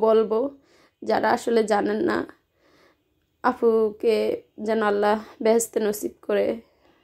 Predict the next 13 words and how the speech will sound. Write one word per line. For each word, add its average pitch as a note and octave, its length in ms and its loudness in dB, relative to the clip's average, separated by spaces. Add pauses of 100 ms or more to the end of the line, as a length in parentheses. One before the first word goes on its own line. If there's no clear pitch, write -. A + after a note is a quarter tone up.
(560)
ওনার A3+ 220 2
বাচ্চাগুলো A#3 600 0
যেন - 240 -4
ভালো A#3 340 2
থাকে। - 380 -6 (1080)
তা B3 120 6
আফুর A3+ 260 -2
ভিডিওতে B3 340 0 (100)
জানলাম A3+ 380 0 (200)
যে G#3+ 100 2 (380)
আফুর A3 260 -8
কিডনিতে A3+ 500 -2
নাকি G#3 200 0